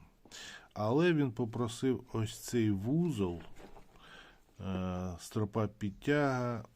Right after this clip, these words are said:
і туди, куди вони кріпляться, зробити не на велкро, а на магніті. Бо для снайперів це важлива штука,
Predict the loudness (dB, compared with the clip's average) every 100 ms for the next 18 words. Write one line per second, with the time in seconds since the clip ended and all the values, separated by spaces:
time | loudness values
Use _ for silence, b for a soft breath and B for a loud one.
0 | -20 _ -6 -2 0 0 0 0 2 4
1 | 4 2 0 -2 -2 -6 -4 0 2 2
2 | 0 2 2 4 4 4 2 4 4 4
3 | 2 0 0 -2 -8 b b b b b
4 | _ -2 0 0 0 2 2 0 0 -2
5 | -10 -16 -20 _ _ _ _ _ _ _
6 | _ _ B B B B B B B B
7 | -6 -2 6 8 8 6 0 -10 _ _
8 | _ _ -6 0 2 0 -2 -6 -2 2
9 | 2 2 2 4 4 4 4 6 4 2
10 | 0 0 4 2